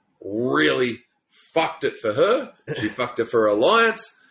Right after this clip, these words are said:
And she fucked it for the other alliance because she didn't even try to go to them and be like, "Oh, let's, let's make a move."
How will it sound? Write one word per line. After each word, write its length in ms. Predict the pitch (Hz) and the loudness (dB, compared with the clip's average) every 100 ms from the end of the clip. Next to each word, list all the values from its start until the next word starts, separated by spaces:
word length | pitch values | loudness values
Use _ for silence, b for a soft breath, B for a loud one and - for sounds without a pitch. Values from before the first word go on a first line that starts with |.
| b - | b -4
And 520 | 117 120 123 117 110 | -2 0 0 0 -4
she 180 | - 120 | -8 -2
fucked 260 | 180 180 | 0 0
it 40 | 156 | -4
for 100 | 151 | 0
the 120 | 156 | 2
other 180 | 170 143 | 4 4
alliance 420 | 127 120 120 113 | 4 4 2 -4
because 240 | 113 120 | -6 -6
she 120 | 113 101 | -6 -6
didn't 200 | 156 143 | 0 0
even 240 | 131 127 | 0 -2
try 300 | - 123 120 | 0 0 2
to 80 | 117 | 0
go 240 | 143 139 | 0 2
to 100 | 120 | 2
them 220 | 113 120 | 0 -2
and 100 | 113 | -2
be 80 | 120 | 0
like, 200 | 123 131 - | 0 0 2
"Oh, 340 | 214 196 170 | 4 6 4
let's, 520 | 170 170 - - - - | 4 2 0 -8 -10 -6
let's 240 | 143 151 143 | 0 0 0
make 180 | 131 | -4
a 40 | 123 | -2
move." 360 | 151 139 87 | 0 0 -2